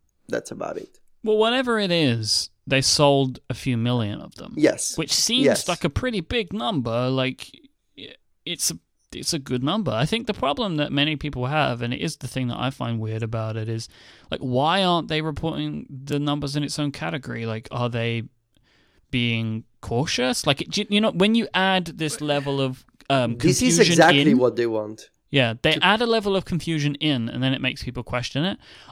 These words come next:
Speaker 2: I know that the people that do this stuff at Apple are smarter than me, and this is obviously the plan, but it's, it just, it's all weird, right? 'Cause you don't, you have no idea. But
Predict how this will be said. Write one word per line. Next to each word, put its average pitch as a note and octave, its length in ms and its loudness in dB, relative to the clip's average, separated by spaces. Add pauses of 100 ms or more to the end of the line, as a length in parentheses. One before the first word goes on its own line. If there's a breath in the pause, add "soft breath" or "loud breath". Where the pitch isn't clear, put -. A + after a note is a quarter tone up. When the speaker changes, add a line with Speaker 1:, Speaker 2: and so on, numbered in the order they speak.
(120)
Speaker 2:
I F3 220 6
know F3 380 4
that A#2 160 -10
the A#2 100 -6
people B2 300 -4
that A#2 160 -8
do A#2 100 -2
this A2+ 160 -4
stuff - 180 -6
at - 120 -10
Apple B2 280 -6
are A#2 60 -4
smarter A#2+ 440 -2
than A#2 180 -4
me, B2+ 280 0
and B2+ 140 -4
this A#2 100 -6
is A#2 120 -8
obviously A2+ 360 -8
the - 120 -14
plan, B2 500 -6
but A2+ 220 -2 (400 soft breath)
it's, - 520 -6
it B2+ 140 -6
just, C#3 260 -2
it's C#3 280 -6
all C#3+ 160 -4
weird, G#2+ 400 -10
right? A#2 180 -10
'Cause - 160 -12
you A#2+ 80 -6
don't, A#2+ 220 -4
you B2+ 100 0
have A#2 120 -4
no A#2 140 -6
idea. A#2 400 -8
But C3 180 0